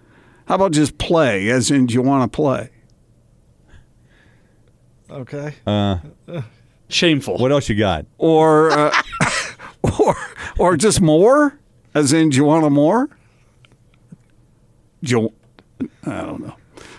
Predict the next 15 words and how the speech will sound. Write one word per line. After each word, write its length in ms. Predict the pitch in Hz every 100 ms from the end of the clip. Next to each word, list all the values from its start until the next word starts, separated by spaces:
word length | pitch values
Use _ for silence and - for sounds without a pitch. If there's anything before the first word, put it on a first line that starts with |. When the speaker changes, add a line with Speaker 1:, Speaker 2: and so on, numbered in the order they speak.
| - -
Speaker 1:
Mie 560 | 151 254 254 233 220
Oni. 500 | 196 196 202 127 92 - _ _ _ _ _ _ _ _ _ _ _ _ _ -
Macaroni? 680 | 120 147 151 147 190 269 277 - - - - 906 - _ _ _ _ _ - - -
<laughs> 140 | - - - - - - - - - - - - - - - -
Macaroni 680 | 117 117 - 175 185 196 190
Speaker 2:
No. 140 | 180 220
Speaker 1:
Oni? 320 | 254 311 247 - _ -
<laughs> 60 | 175 - - - - -
Come 220 | - 240 156
on. 500 | 131 123 113 113 101 _ _ - - -
How 120 | 220
about 220 | 202 175
Speaker 2:
Macaroni 640 | 220 220 202 202 220 214 185
Oni? 400 | 214 240 302 330
Speaker 1:
Or, 160 | -